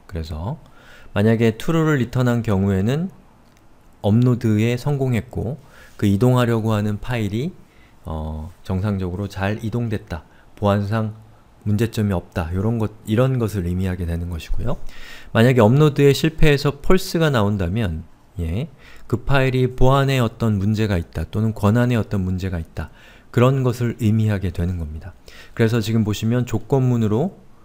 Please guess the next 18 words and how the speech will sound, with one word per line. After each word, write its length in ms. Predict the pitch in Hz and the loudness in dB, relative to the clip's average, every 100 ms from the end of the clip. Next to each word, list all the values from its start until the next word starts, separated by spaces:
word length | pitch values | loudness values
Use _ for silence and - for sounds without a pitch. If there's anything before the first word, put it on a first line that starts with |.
| - - - - - - - - - | -20 -20 -20 -20 -20 -20 -20 -20 -8
이 180 | 104 95 | -2 0
move 300 | 90 120 135 | 2 2 4
on, 220 | 117 120 | 4 4
uploaded 520 | 107 104 123 113 110 107 | 2 2 2 0 -2 -2
파일이라고 540 | 120 113 110 104 104 | -2 0 0 0 0
하는 140 | 98 | -2
이 60 | 95 | -2
함수가 540 | 104 107 101 92 127 190 - - - | -2 -4 -6 -4 -4 -6 -14 -20 -10
조건문 640 | - 95 - 135 123 113 | -6 -6 0 2 2 2
안에 180 | 90 95 | 0 -2
들어가 300 | - 90 87 | -2 -4 -4
있고 360 | - - 98 - - - - | -6 -6 -6 -8 -18 -20 -10
그것이 260 | 95 101 | -8 -6
참이라면 600 | 90 - 123 113 101 123 127 | -6 -4 -2 -2 -2 -4 -4
파일이 380 | - 131 127 | -2 0 0
유효하고 600 | 107 117 120 113 98 90 | 2 2 2 0 -2 -4
성공적으로 800 | 107 131 127 127 110 98 98 - - | -4 -4 -2 -2 0 -2 -2 -4 -2
업로드되었다 800 | 104 123 117 101 95 - - | 0 0 -2 -2 -2 -4 -8